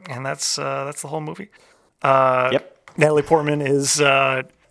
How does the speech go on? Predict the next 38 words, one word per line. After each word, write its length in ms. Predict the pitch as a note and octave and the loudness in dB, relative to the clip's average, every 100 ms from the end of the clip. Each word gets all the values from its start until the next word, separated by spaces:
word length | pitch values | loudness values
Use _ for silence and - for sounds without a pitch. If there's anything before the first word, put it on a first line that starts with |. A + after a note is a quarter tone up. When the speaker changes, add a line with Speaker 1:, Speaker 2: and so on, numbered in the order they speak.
| - - | -20 -4
Speaker 1:
so 220 | - A3+ | -2 0
I 120 | - B3+ | 0 0
don't 120 | A3+ | 0
know. 100 | D3+ | 2
This 140 | F#3 | 2
is 60 | - | 2
something 240 | C#4 C4 G#3 | 2 0 -2
they 80 | - | 0
keep 180 | G#3 | -2
doing 240 | D#3+ F3 G#3+ | -2 0 0
in 80 | B2+ | -2
the 100 | C3+ | -4
M 120 | C3+ | -2
C 180 | - B2+ | -4 -2
U, 180 | C#3 | -6
but 220 | C3 B2 - - _ _ - | -4 -4 -6 -20 _ _ -4
anytime 380 | A3+ G#3+ A3+ | -2 2 2
there's 260 | F#3+ F3+ D3+ | 4 2 2
a, 320 | C#3 B2 - - _ _ - | 2 0 -6 -12 _ _ -6
like, 140 | C3+ | -2
a 60 | B2 | -2
variant 720 | A#2 B2+ C3+ D#3+ F3+ - - C3 | 0 0 0 -4 -6 -8 -8 -4
or, 100 | C3 | -2
like, 180 | B2 | 0
someone 280 | - D3+ D3 | 0 -2 -4
who 220 | C#3+ C#3+ C3 | -4 -4 -4
has 240 | C#3+ C#3+ | -6 -4
the 40 | B2+ | -2
same 260 | - C3 | -2 -2
powers 440 | A2+ A2+ B2 C3 A#2+ | 0 2 2 0 -6
as 200 | A#2 - | -6 -4
someone 260 | C3+ A2+ | -4 -6
else, 220 | A#2 B2+ | -6 -6
they 80 | B2 | -6
call 260 | - A#2+ A#2 | -4 -2 -2
them 300 | A#2 A2+ A2+ _ _ _ _ _ _ | -4 -8 -14 _ _ _ _ _ _
a 540 | - C#3 C3 B2 A#2 A#2+ | -2 -2 0 -2 -6 -8
blank. 640 | B2+ - A2 A2 D#3+ | -14 -16 -12 -10 -10